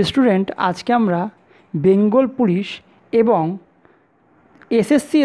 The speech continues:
স্পেশাল ইংলিশের এরর করব। তো এরর চ-, এরর যে জিনিসটা করব আজকে কোন টপিক্সের উপরে সেটা আমরা আগে বলে নিই। এই এরর এখানে যেগুলো করানো হবে এগুলো হলো সাবজেক্ট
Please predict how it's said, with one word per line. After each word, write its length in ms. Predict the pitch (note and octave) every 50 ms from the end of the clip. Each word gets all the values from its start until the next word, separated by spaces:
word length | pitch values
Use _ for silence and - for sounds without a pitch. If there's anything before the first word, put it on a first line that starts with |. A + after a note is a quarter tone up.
| B3 -
স্পেশাল 420 | - - C4 A3+ - - F3 F3 F3+ G#3+ - _ _ _ _ _ _ _ _ _ _ - C4 A#3+
ইংলিশের 480 | B3 C4 C#4+ D4+ C4+ - - F3+ F3+ F#3+ G#3+ - - - - _ _ - A#3
এরর 220 | A3+ G#3 G3 F3+ D#3 - F3
করব। 200 | E3 E3 E3+ G3 F#3+ - - - - _ _ _ -
তো 60 | A3 A3 - C4+ A3
এরর 220 | A3 A#3 C4+ D4+ C#4+ C4 -
চ-, 160 | - - - - - - A3+
এরর 240 | G#3+ A#3 C#4 D4 C#4+ B3+ A#3
যে 80 | C#4+ C4+ - _ _ _ _ - E4 B3+ G#3
জিনিসটা 340 | F#3+ G#3+ A#3 A3 A#3 - C4+ B3+ C4
করব 200 | B3+ C4 C4 A3 G3+ G3+ C4+ - - - - - - - - -
আজকে 200 | G#3+ G#3 A#3+ C4+ - _ - C4
কোন 120 | C4 C#4 C#4 B3 -
টপিক্সের 480 | G#3 F3 - F3 E3+ - - G3+ F#3 F3+
উপরে 200 | F3 F#3 G#3+ C4 C4 - -
সেটা 200 | A3+ G3+ F3 G3 F3+
আমরা 140 | F3+ F3+ G#3 C#4 - - _ _ - - _ _ _ _ - G3
আগে 140 | F3 F3+ F3 F3
বলে 160 | F#3 F3 F3 E3+ F3
নিই। 100 | G3+ C4+ - - - _ - - - - - - - _ _ _ _ _ - B3
এই 100 | C4+ C#4 E4 - - A#3
এরর 220 | A3 A3+ A#3+ C4 C#4+ G4+ F#4 A#3+
এখানে 200 | - A#3+ B3+ B3+ A3+
যেগুলো 220 | A#3+ A3 A#3+ B3 A#3 -
করানো 280 | A3 G#3+ G#3+ A3+ C4 A#3 G#3
হবে 180 | F#3+ E3+ G3+ A#3 - A#3+
এগুলো 200 | G#3 G3+ B3+ B3+ B3
হলো 120 | A3 A#3+ A#3 - - -
সাবজেক্ট 520 | G#3 G3 G3+ F#3 F3+ F#3+ - D4 C4